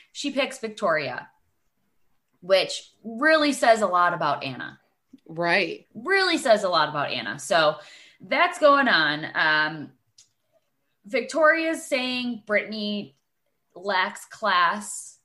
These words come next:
Speaker 1: or whatever for walking in and kissing Matt. I'm like, "That's comical. That's funny." But then that's where we see them talking about, you know, just because Brittany knows all these rich men means that she's an escort, which obviously that's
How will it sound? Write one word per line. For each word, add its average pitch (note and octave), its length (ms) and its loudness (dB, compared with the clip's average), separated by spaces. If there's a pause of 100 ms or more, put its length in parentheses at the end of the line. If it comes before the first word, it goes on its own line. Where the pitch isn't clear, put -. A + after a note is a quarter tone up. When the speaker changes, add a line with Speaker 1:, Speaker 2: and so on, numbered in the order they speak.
(140)
Speaker 1:
or A3 140 -4
whatever A3+ 460 -2
for A3 160 -6
walking G3+ 440 -2
in F3+ 140 -8
and F#3+ 80 -14
kissing F#3 340 -14
Matt. F3+ 300 0
I'm F#3 220 -4
like, E3 320 -6 (800)
"That's C4 280 -2
comical. C#3 640 -6 (1000)
That's F#3 280 0
funny." C3 360 -6 (440)
But A3 120 -6
then B3+ 120 -2
that's B3 220 -2
where A#3+ 180 0
we A3+ 140 -8
see G3 540 -8
them E3 260 -4
talking F3 400 -6
about, D#3+ 300 -4
you E3 80 -8
know, D3+ 160 -4
just D#3+ 200 -12
because D#3+ 280 -14
Brittany E3+ 280 -8
knows E3 280 -4
all D#3 120 -2
these D#3 240 -10
rich D3+ 240 -12
men E3+ 340 -2
means D#3+ 240 -12
that - 180 -8
she's D3+ 180 -14
an E3 100 -18
escort, G3+ 520 -2
which F3 200 -10
obviously G3 640 -4
that's - 460 -8